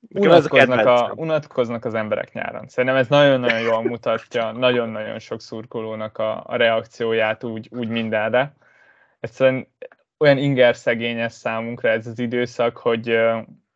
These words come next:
Speaker 2: hogy bár muszáj, muszáj a barátságos meccsekből olyan következtetéseket levonnunk, amivel, amivel el tudjuk szórakoztatni magunkat.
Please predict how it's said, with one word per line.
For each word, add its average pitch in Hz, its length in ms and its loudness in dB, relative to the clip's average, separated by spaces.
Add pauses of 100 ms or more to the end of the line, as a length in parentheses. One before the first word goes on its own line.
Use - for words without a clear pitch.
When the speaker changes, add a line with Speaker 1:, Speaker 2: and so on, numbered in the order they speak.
(120)
Speaker 2:
hogy 120 180 -2
bár 123 180 2
muszáj, 113 720 -2
muszáj 110 400 -10
a 113 60 -6
barátságos 110 720 -2
meccsekből 113 840 -4 (640)
olyan 117 140 -4
következtetéseket 117 1000 -2
levonnunk, 113 640 -4
amivel, 113 380 -2
amivel 117 320 -2
el 117 120 4
tudjuk 117 240 -8
szórakoztatni 147 720 0
magunkat. 151 680 0